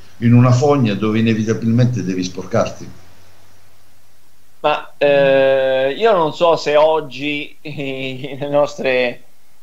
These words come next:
Speaker 2: eh, diciamo, i servizi di sicurezza sono in grado, mm,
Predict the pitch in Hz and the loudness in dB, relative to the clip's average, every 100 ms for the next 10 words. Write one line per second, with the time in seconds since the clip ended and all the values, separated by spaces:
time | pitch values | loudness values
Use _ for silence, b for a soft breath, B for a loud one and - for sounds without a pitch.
0 | - 120 120 120 120 117 117 113 113 110 | -8 -4 0 0 0 2 2 0 0 -2
1 | 107 110 117 127 127 123 123 131 123 117 | -4 -6 0 2 4 0 0 -2 -2 -2
2 | 139 135 - 123 117 120 120 127 127 113 | -4 -6 -4 -4 -2 -2 2 2 2 0
3 | 113 117 113 113 113 113 120 123 117 113 | -2 0 0 -2 0 4 6 6 4 0
4 | 110 110 107 107 113 113 110 | 0 -2 -4 -6 -8 -12 -14